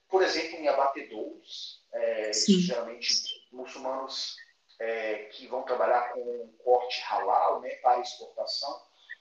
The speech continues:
Speaker 1: mas também em outras
Speaker 2: Uhum.
Speaker 1: áreas, é, indústrias pesadas ou, né, como, como estivadores. Então é isso, o Brasil também tem, tem, se tornou como talvez um,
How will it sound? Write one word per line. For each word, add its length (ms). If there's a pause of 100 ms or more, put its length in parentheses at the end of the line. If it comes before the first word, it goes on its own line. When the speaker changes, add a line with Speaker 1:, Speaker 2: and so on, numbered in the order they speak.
Speaker 1:
mas 200
também 240
em 40
outras 320
Speaker 2:
Uhum. 80
Speaker 1:
áreas, 420
é, 320
indústrias 560
pesadas 1040
ou, 400 (720)
né, 280
como, 400
como 180
estivadores. 1120 (240)
Então 240
é 100
isso, 180 (440)
o 40
Brasil 360
também 280 (760)
tem, 400
tem, 240
se 200
tornou 340
como 200
talvez 380
um, 200